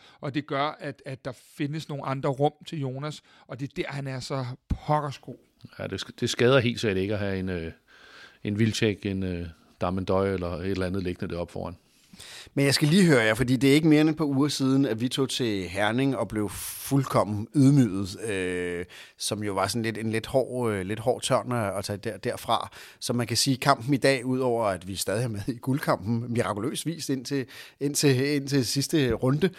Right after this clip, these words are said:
Speaker 3: Men var det her ligesom lidt et, øh, et F C K-modsvar at sige, "Prøv her, det var ikke et retvisende billede, vi så, da vi var i Herning"? Og, øh, fik vi vasket den plet af, øh, af, af os igen?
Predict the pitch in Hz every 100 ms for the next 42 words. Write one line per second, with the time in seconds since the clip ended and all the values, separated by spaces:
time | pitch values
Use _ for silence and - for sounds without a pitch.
0 | - - - 127 131 131 120 113 113 -
1 | 147 147 180 147 139 175 151 123 151 -
2 | - 143 117 143 117 104 98 98 110 113
3 | 110 113 - - 139 127 - 110 71 -
4 | 120 - 131 120 117 98 - - 107 90
5 | - 131 - - - 143 139 - 131 123
6 | 113 131 117 - 131 127 123 113 98 95
7 | 92 127 156 170 - - - - 131 123
8 | 120 113 110 101 - - 123 135 117 113
9 | 101 - 101 127 - - 120 147 - 123
10 | 123 110 147 131 117 110 104 101 113 113
11 | 113 127 123 127